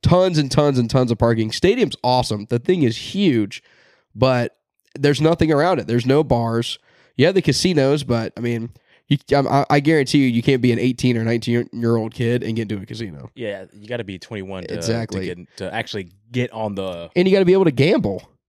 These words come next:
Speaker 1: Yeah, I mean, could, I mean, us at eighteen and nineteen, we couldn't have gone to a casino and spent two grand after a football game.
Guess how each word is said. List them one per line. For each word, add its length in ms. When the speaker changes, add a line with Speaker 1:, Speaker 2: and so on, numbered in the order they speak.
Speaker 1:
Yeah, 220
I 40
mean, 300
could, 360
I 60
mean, 300
us 260
at 140
eighteen 320
and 80
nineteen, 380
we 100
couldn't 220
have 120
gone 220
to 60
a 40
casino 480
and 100
spent 360
two 180
grand 440
after 260
a 60
football 340
game. 280